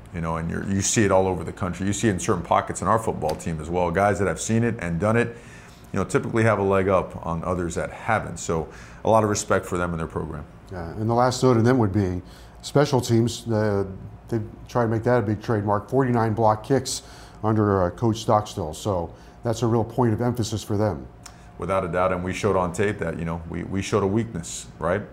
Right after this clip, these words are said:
Speaker 1: And we had one of our field goals blocked, so we have to shore some things up on our own. Um,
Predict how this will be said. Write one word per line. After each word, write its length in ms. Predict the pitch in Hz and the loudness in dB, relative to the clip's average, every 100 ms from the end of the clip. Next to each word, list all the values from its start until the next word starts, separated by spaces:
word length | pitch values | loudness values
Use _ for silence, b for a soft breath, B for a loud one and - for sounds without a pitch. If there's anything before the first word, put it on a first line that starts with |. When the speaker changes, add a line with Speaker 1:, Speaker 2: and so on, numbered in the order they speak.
| - - | -16 -10
Speaker 1:
And 180 | 85 87 | -6 -4
we 80 | 92 | -2
had 140 | 90 | -2
one 140 | 87 | -2
of 100 | 85 | 0
our 160 | 92 104 | 2 2
field 240 | - 82 | 0 -4
goals 200 | 80 80 | -2 -4
blocked, 300 | - 80 78 | -4 -6 -6
so 100 | - | -6
we 140 | 82 98 | -2 0
have 140 | 92 | -2
to 80 | 80 | -4
shore 280 | - 95 90 | -6 -4 -4
some 220 | - 82 | -4 -6
things 240 | 90 87 | -4 -2
up 160 | 87 85 | -4 -2
on 100 | 90 | -2
our 160 | 82 90 | -2 0
own. 300 | 101 104 101 B B B B | 0 -2 -6 B B B B
Um, 360 | 71 71 67 | -4 -4 -4